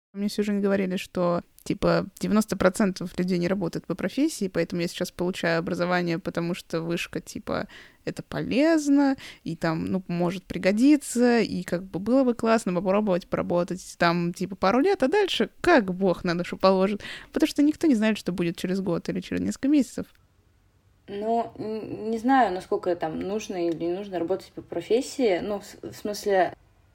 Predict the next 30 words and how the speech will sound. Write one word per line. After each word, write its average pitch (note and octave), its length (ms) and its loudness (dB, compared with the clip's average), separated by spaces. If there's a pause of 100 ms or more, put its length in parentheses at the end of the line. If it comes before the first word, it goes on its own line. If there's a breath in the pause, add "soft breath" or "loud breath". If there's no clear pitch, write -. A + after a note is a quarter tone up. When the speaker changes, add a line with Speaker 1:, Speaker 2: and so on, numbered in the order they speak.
Speaker 2:
у G3 80 -4
меня G3 260 4
есть B3 300 4
чуть-чуть - 320 -8
такое F3 240 4
отношение, E3+ 460 -2
как D3+ 200 -10
к - 80 -8
вышке, F3+ 680 -2
как F3 220 -6
к - 60 -14
чему-то F#3 300 -8
полезному, G#3+ 480 4
что - 140 -12
просто, F#3 300 -4
ну, G3 120 -6
нужно A3+ 340 0
получить, E3+ 480 -2
чтобы, F3 560 -2
ш-, - 220 -10
чтобы - 300 -4
стать, - 400 -4
э, E3+ 300 0
человеком, F#3+ 640 0
вообще E3+ 220 -4
каким-то D#3 300 -10
членом F3+ 380 -2
общества G3+ 420 -6
нормальным. E3 580 0
Но E3+ 240 6